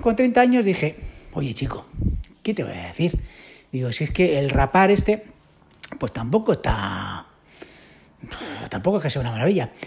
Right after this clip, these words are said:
Así que vamos a utilizar una técnica que es todavía, pues, más agresiva, que es raparme a cuchilla el pelo". Que efectivamente, la primera vez, cuando te ves como una bola de billar,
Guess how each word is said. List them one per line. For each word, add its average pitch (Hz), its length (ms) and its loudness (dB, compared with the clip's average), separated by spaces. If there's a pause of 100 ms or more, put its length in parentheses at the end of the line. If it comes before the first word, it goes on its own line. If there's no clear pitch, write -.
(140)
Así - 120 4
que 190 80 6
vamos 220 200 6
a 208 60 4
utilizar 190 500 2
una 180 200 0
técnica 202 500 2 (520)
que 160 80 2
es 156 80 4
todavía, 170 420 4 (300)
pues, - 140 4
más - 160 6
agresiva, - 440 0
que 160 160 0
es - 180 -2 (520)
raparme 160 580 4 (180)
a 147 140 -6
cuchilla 127 580 -2 (100)
el - 120 -10
pelo". - 300 -10 (1120)
Que 170 100 0
efectivamente, 147 460 4
la 135 100 2
primera 160 300 4
vez, 220 240 6
cuando 127 160 -2
te 143 80 -2
ves 147 160 2
como 123 400 -2
una 143 200 2
bola 151 200 4
de 160 60 6
billar, 160 400 2